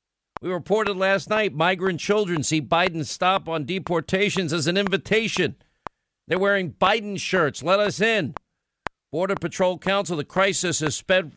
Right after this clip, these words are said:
spread from Rio Grande straight through to San Diego. Three months of peak border crossing to go. Greyhound C E O says migrants need to show proof that they're not covid positive before boarding our buses.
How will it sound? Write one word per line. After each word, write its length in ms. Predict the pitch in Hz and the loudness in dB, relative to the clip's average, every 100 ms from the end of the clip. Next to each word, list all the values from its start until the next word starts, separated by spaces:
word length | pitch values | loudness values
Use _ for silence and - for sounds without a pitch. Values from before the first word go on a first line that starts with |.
| - | -10
spread 420 | - - 190 190 | -10 -2 0 0
from 200 | 170 143 | -2 -2
Rio 320 | 170 208 208 | 0 2 0
Grande 520 | 151 165 202 226 214 131 | -2 -2 0 0 0 -4
straight 460 | - - 190 214 | -6 -2 -2 0
through 140 | 208 202 | 0 0
to 100 | 190 | 0
San 300 | 190 185 180 | 0 0 2
Diego. 580 | 180 165 147 120 131 - _ _ - - _ _ | 2 2 2 -2 -4 -14 _ _ -12 -12 _ _
Three 240 | 139 190 220 | -2 0 2
months 340 | 208 214 - | 0 0 0
of 140 | 160 - | -4 -2
peak 320 | 190 208 - | -2 -2 -2
border 260 | 190 190 | 0 0
crossing 500 | 185 190 185 - 185 170 | 0 2 2 0 -2 -2
to 60 | |
go. 400 | 131 165 139 98 - _ _ - - _ _ _ - - | 0 2 2 -2 -10 _ _ -20 -20 _ _ _ -16 -6
Greyhound 560 | 165 202 165 185 170 | -2 0 0 0 0
C 380 | - 190 180 170 | -2 -2 -2 0
E 40 | 175 | 2
O 140 | 175 | 0
says 320 | - 160 123 | -2 -4 -2
migrants 480 | 135 175 190 190 139 | 0 2 2 0 0
need 180 | 185 160 | 0 0
to 40 | |
show 240 | 139 180 160 | -2 2 2
proof 380 | - 196 196 - | 2 2 0 -2
that 160 | 156 | -4
they're 120 | 151 | -2
not 320 | 139 175 170 - | 0 0 0 0
covid 420 | 170 180 151 120 | 0 0 -2 -2
positive 440 | 180 190 143 143 | 0 0 0 -6
before 320 | 143 - 175 | -8 -4 -2
boarding 540 | 151 101 165 190 190 147 | -2 -2 0 0 0 0
our 240 | 175 180 | 0 0
buses. 720 | 139 196 208 - 110 - - | 0 2 2 0 -6 -8 -10